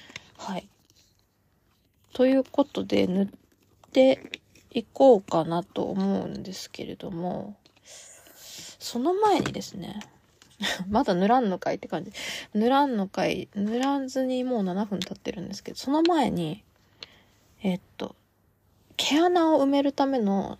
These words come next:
仕込み下地みたいなのをやっていきたいと思います。えっと、毛穴落ちを防止したい。毛穴落ちっていうのはどういうことかっていうと、えっ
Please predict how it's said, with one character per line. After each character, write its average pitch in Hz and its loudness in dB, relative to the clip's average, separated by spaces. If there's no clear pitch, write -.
仕 - -4
込 247 0
み 254 2
下 - 0
地 - -2
み - -4
た - -6
い - -4
な - -6
の 190 -6
を - -8
や - -10
っ - -12
て - -6
い - -4
き - -16
た - -6
い 196 -6
と - -16
思 - -10
い - -10
ま 190 -8
す。 - -20
え 190 0
っ 190 -8
と、 202 0
毛 254 4
穴 320 6
落 302 2
ち - 0
を 269 4
防 220 4
止 - -4
し - -6
た - -4
い。 - -16
毛 - 2
穴 247 4
落 247 -2
ち 240 -2
っ - 0
て - -2
い 226 4
う 226 -2
の 202 0
は 214 -4
ど 190 -2
う 170 2
い - 0
う - -2
こ - -20
と - -20
か - -20
っ - -20
て - -10
い - -4
う - -12
と、 233 4
え 170 -2
っ 165 -8